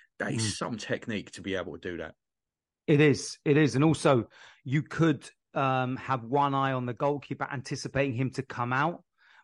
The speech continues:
Speaker 2: which could also put you off in terms of how you finish that ball. Luckily, the goalkeeper was pretty crap, so he didn't come out when really he should have. Um, but Trossard kept his eye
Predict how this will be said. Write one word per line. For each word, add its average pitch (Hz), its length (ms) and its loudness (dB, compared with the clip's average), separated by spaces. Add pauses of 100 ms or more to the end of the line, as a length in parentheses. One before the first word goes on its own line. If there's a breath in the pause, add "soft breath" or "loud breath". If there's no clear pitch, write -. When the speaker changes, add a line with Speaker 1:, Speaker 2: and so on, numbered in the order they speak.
Speaker 2:
which 143 220 -2
could 156 120 0
also 165 260 -2
put 143 240 -6
you 135 240 2
off 123 380 -2
in 135 160 -4
terms 127 380 -2
of 107 100 -4 (140)
how 131 300 2
you 123 180 2
finish 127 380 -4
that 117 240 -4
ball. 131 260 4 (240 loud breath)
Luckily, 143 320 2
the 127 120 -2
goalkeeper 131 540 -2
was 110 280 -8 (120)
pretty 123 180 2
crap, 147 480 2 (240 loud breath)
so 131 180 2
he 123 100 2
didn't 147 380 2
come 113 260 -2
out 113 300 -2
when 123 340 -2
really 123 200 0
he 104 60 -8
should 139 220 -2
have. 104 220 -4 (440 loud breath)
Um, 135 200 4
but 160 220 2
Trossard 160 440 -2
kept - 280 -10
his 135 140 2
eye 143 200 4